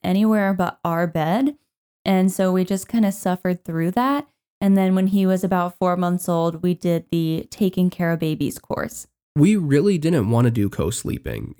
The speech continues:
Speaker 2: So we had a bassinet, which was really just a pack and play with a bassinet attachment, and we just weren't trying to have him sleep with us. We moved him to his crib really early, and so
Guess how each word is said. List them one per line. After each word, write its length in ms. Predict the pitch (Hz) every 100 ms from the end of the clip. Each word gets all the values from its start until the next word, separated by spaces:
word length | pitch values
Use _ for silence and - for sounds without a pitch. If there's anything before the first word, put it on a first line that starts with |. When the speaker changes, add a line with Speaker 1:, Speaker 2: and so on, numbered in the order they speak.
| -
Speaker 2:
So 280 | - 120
we 420 | 110 104 117 131 127
had 280 | - 117
a 60 | 131
bassinet, 760 | 127 120 120 117 113 110 110 -
which 200 | 117 -
was 160 | 107
really 180 | 123 117
just 180 | 113 113
a 60 |
pack 300 | 101 - 92
and 100 | -
play 160 | 113 98
with 180 | 92 92
a 40 |
bassinet 500 | - - 101 - 107
attachment, 720 | 117 - 135 131 - 131 123
and 180 | 123 120
we 140 | 135
just 260 | 143 156 -
weren't 320 | 120 131 170
trying 320 | - 135 135
to 80 | 123
have 220 | 113 107
him 160 | 110 98
sleep 260 | - 104 98
with 160 | 98
us. 260 | - - -
We 120 | 104
moved 280 | 113 139 139
him 120 | 143
to 220 | - 120
his 140 | 110 -
crib 520 | - 123 123 123 117
really 320 | 110 120 -
early, 460 | 104 104 107 107 117 - _ _ _
and 180 | 131 123
so 380 | - 123 120